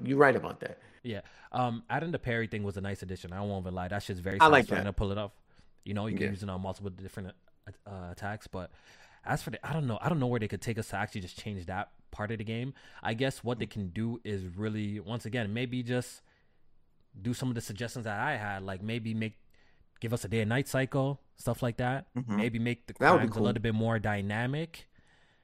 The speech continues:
Speaker 2: Maybe focus on the little things. Maybe that's what this game has left, uh, all it needs to do. Maybe the combat
Speaker 1: I
Speaker 2: just hit a
Speaker 1: think I
Speaker 2: plateau,
Speaker 1: agree.
Speaker 2: and maybe they just
Speaker 1: I
Speaker 2: need to
Speaker 1: agree.
Speaker 2: focus on the little things at this point, right?
Speaker 1: The
Speaker 2: It could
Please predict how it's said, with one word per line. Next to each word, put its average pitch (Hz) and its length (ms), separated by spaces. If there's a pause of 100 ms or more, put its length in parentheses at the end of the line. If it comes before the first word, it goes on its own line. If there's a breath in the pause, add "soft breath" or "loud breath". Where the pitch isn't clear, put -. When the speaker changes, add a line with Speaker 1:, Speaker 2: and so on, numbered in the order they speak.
(240)
Speaker 2:
Maybe 147 240
focus 151 400
on 135 100
the 113 80
little 110 260
things. 78 460
Maybe 185 240
that's 160 220
what 147 100
this 135 140
game 139 180
has 120 260
left, 131 400
uh, 107 200
all 123 160
it 127 100
needs 160 260
to - 60
do. 82 180
Maybe 127 220
the 143 80
combat 143 400
Speaker 1:
I 143 80
Speaker 2:
just 147 100
hit 269 60
a 220 80
Speaker 1:
think - 120
I 143 220
Speaker 2:
plateau, - 160
Speaker 1:
agree. 392 260 (200 loud breath)
Speaker 2:
and 123 160
maybe 147 220
they 139 120
just 110 120
Speaker 1:
I 117 120
Speaker 2:
need - 100
to 151 60
Speaker 1:
agree. 165 120
Speaker 2:
focus 147 180
on 147 140
the 147 60
little 202 240
things 98 280
at 98 160
this 170 160
point, 80 320
right? 120 340 (880)
Speaker 1:
The - 80
Speaker 2:
It 101 120
could - 40